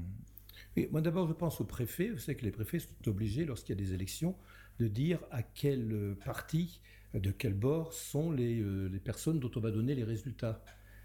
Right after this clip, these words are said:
Euh, bon, euh, à une époque, c'était facile, c'était, euh, les Républicains, L R, à une époque, c'était le Parti Socialiste.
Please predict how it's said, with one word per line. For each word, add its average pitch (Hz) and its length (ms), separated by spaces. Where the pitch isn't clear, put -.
Euh, 85 420
bon, 110 220
euh, 92 400
à - 20
une 101 80
époque, 104 200
c'était - 180
facile, 147 400
c'était, 104 440
euh, 95 220
les 107 80
Républicains, 107 680
L 143 380
R, 185 100
à 110 60
une 98 80
époque, 104 300
c'était 104 240
le 95 80
Parti - 240
Socialiste. 107 480